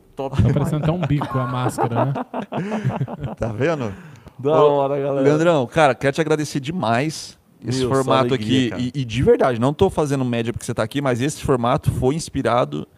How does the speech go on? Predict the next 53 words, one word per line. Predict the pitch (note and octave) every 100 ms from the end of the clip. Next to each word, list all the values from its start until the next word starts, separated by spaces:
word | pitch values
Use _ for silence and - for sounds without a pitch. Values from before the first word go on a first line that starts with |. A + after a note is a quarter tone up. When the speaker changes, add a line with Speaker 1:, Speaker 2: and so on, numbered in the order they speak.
| -
Speaker 1:
Pô, | A2
legal, | G#2+ G#2 G#2 G2
Speaker 3:
na |
participação | A#2+ B2 B2 B2 C3+
Speaker 1:
cara. | B2+
Speaker 3:
que |
você | B2+
teve | A2+ A#2+ A2
lá | A2
no, | G#2+ G#2+ G#2+
no | G#2+
outro | G#2+
podcast. | - G2+ - G#2 C#3 - G#2+
Speaker 1:
Muito | G#2+ G2 F2+
dez. | F#2+ -
Speaker 3:
É, | - A2 A2 G2+ G2 -
acho | B2 -
que |
ficou, | - A#2+ - F#2 A#2
foi | - A#2+
um |
conteúdo | B2+ A2+ A#2
bem | A2+ C3+
legal. | C3+ A2+ A#2 C#3+ D#3+ - _ _ -
A |
gente | B2 C3 G2+ - A#2+
não | C#3
é | D3+
profissional | C3+ - B2 A2+
disso. | G#2 C3 - - _ _
Você | A#2+
sabe | - A2+ A2+
bem, | G#2+ B2
você | A#2
viu | A2+
como | A#2+
é | G#2+
que |
é |
a | A2
nossa | G2+
rotina | A2+ A2 G#2+
corrida | A#2 A#2 A2
aqui. | - C3 D3 _ _ _
Mas | - A#2
eu |
fico | - C3+
muito | D3 F3+
feliz | - D3 C#3+ B2+
de |
participar | - B2 - B2
do | B2
momento | B2+ B2 A#2+ -